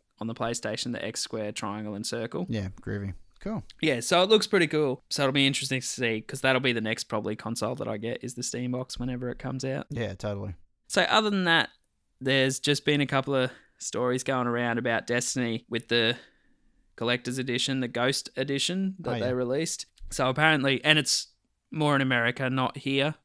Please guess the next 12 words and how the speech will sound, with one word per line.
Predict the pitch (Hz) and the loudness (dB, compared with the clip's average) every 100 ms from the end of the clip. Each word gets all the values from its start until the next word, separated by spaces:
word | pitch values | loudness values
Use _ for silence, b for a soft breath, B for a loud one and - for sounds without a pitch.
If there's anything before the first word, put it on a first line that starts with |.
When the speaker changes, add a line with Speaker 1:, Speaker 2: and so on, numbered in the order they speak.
| _ | _
Speaker 1:
that | - | -4
I've | 131 | -2
heard | 131 123 | 0 -2
stories | 123 135 131 131 | -2 -2 0 0
of | 135 | -2
this, | 131 127 | -2 -2
but | - 127 - B B B B B _ _ | 0 0 0 B B B B B _ _
apparently, | 135 135 139 147 127 135 127 123 - _ _ _ _ _ _ _ _ - | -4 2 4 4 2 2 2 -2 -8 _ _ _ _ _ _ _ _ -10
specifically, | 143 165 147 156 151 151 131 | -6 -2 2 2 2 4 4
I | 131 | 2
think | 139 - | 0 0
Walmart | 131 131 151 160 170 | 0 0 0 0 -2